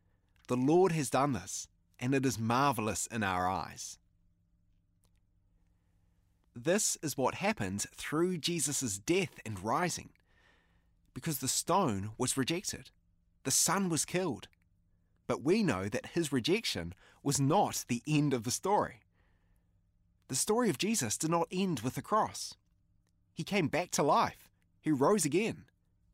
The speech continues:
So that's what Jesus is talking about in the parable.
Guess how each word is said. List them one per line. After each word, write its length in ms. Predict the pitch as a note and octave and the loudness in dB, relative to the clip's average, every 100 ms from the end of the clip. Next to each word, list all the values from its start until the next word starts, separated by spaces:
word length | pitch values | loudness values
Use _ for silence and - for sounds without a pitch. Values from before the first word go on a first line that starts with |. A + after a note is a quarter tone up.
| _ _ _ _ _ _ _ _ _ _ _ _ _ - | _ _ _ _ _ _ _ _ _ _ _ _ _ -10
So 200 | - D3 | -6 -2
that's 260 | B3+ - | 0 0
what 140 | A#3+ D3+ | 0 0
Jesus 400 | F3+ E3 D3 A#2+ | 0 0 -2 -4
is 100 | - | -4
talking 340 | - A#3+ F3+ | -4 -2 -2
about 280 | G2+ F#2 - | 0 -2 -2
in 100 | A#2+ | -6
the 60 | |
parable. 460 | B2 G3+ G#3 F#2+ | -2 0 0 -4